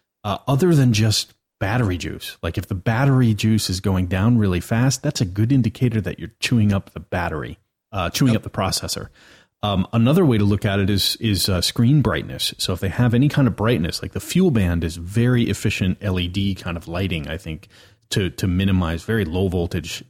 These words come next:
Speaker 1: uh, display. The
Speaker 2: Yep.
Speaker 1: Google Watch and even some of the, we've seen these other, uh, uh, Windows has the other watch one. They're very bright display.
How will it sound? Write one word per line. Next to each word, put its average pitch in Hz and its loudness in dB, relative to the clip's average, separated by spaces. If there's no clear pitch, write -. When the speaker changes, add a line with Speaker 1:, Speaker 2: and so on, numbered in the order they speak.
Speaker 1:
uh, 90 -8
display. 90 -2
The 120 -2
Speaker 2:
Yep. 98 0
Speaker 1:
Google 110 2
Watch 120 0
and 101 2
even 104 2
some 113 2
of 101 2
the, 95 0
we've 104 0
seen 110 2
these 98 2
other, 95 0
uh, 90 0
uh, 82 -2
Windows 104 2
has 104 -2
the 87 -4
other 92 -2
watch 87 -2
one. 123 2
They're 113 0
very 123 4
bright 120 2
display. - -4